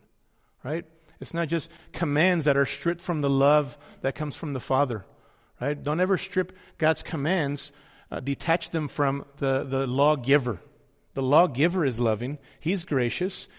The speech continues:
He's good. So if He has given certain commands for us to follow, they come from the heart of a loving God. Amen? So the, the answer is really to come back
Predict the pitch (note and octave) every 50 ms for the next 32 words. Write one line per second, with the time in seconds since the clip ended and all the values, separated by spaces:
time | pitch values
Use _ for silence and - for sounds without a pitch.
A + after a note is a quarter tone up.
0 | - - - F3 G#3+ F#3+ D#3 B2+ B2 B2 B2 D3 D3+ - - - - - - -
1 | D#3 C3 E3 F3+ F3 D#3 C3 B2 F3 F#3 G#3+ G3 - - G#3 G3 F#3+ - - D#3
2 | D3+ D#3 E3+ E3 - - F3 E3 - - D#3 - - F3 G#3+ B3 F3+ D#3 D#3+ E3
3 | - - - - - - C#3+ - - D#3 D3+ - F3 E3+ D#3 D3+ C3+ A2+ D3 C#3+
4 | D3 D3 - D3 C#3 C3 C3+ B2+ B2+ C3 B2+ B2 C3+ C3+ C3+ A#2+ - _ _ _
5 | _ - A2+ A#2 A#2 A2 G#2 A#2 B2+ C3 C#3+ E3+ F#3+ G3+ F#3+ _ _ _ _ _
6 | _ _ _ _ _ _ _ - - C#3+ C3 C#3 C3+ C#3 C3+ - - - - _
7 | - - C3+ D3+ F#3+ G3 - A3 F3+ D#3 C#3 D3+ E3 E3+ E3+ D#3 D3 - E3+ D#3+
8 | D3+ C3+ C#3 D3 D#3+ D#3+ - -